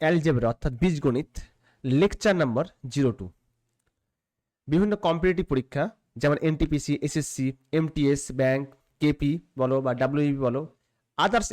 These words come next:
exam বীজগণিতের গুরুত্ব কিন্তু অপরিসীম। তোমাকে বীজগণিত জানতে হবে।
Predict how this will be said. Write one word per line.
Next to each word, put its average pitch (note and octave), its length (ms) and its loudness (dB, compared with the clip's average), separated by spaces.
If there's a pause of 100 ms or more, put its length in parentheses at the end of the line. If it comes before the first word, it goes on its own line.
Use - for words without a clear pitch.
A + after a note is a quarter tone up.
exam B2 260 -6 (600)
বীজগণিতের F#3 560 2
গুরুত্ব D3 280 -4
কিন্তু D#3+ 220 -6
অপরিসীম। A#2 360 -8 (800)
তোমাকে D3 280 -2
বীজগণিত C#3 440 0
জানতে A#2 300 -4
হবে। E2+ 140 -12